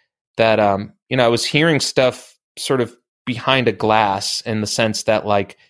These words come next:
I could only look at it or, uh, you know, I, I couldn't actually touch it, or I couldn't, uh, have a hand in, uh, saying, you know, "What if we did this part twice as long?" Or, you know, "What, what if this vocal happened here instead of there?" And, and, and,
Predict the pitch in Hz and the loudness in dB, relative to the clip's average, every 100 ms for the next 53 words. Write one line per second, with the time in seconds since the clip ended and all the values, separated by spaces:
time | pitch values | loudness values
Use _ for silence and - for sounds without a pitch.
0 | _ _ _ 113 - 123 123 117 101 117 | _ _ _ -6 -2 0 0 -2 0 -2
1 | 117 104 90 90 - - 101 98 85 - | 0 0 0 -4 -6 -4 -2 -2 -4 -10
2 | 82 98 - - 113 98 101 110 120 - | -10 -10 -14 -12 -6 -2 0 -2 -2 0
3 | 156 101 120 - 117 107 - 110 - 90 | -2 0 -4 -2 -4 -2 -2 -2 -2 -6
4 | - - 98 98 - 127 117 - 107 98 | -6 -6 -2 -2 -2 -4 -4 -2 0 0
5 | 95 - - _ - 113 101 127 117 113 | -2 -6 -20 _ -2 0 0 0 2 2
6 | 110 101 95 95 - _ _ _ _ _ | 2 0 -2 -8 -12 _ _ _ _ _
7 | _ - 69 50 _ _ - - 107 104 | _ -10 -8 -10 _ _ -6 -2 -2 -2
8 | 104 - 117 110 131 127 139 147 135 - | -6 -6 -4 -2 -2 -2 0 0 -2 -4
9 | - 123 - - 123 123 117 120 120 110 | 0 0 -2 -2 -2 -2 -2 0 2 2
10 | 98 92 92 - 110 98 95 95 - - | 0 -4 -8 -12 -10 -6 -6 -6 -12 -20
11 | - _ 120 123 123 147 - 170 - 131 | -20 _ -10 -6 -2 0 0 -2 0 0
12 | 127 117 127 123 123 120 143 131 113 107 | 2 2 2 0 -2 0 2 2 2 0
13 | - 131 123 131 131 113 101 98 95 113 | 0 2 2 4 4 4 0 -4 -6 -6
14 | 120 107 | -6 -8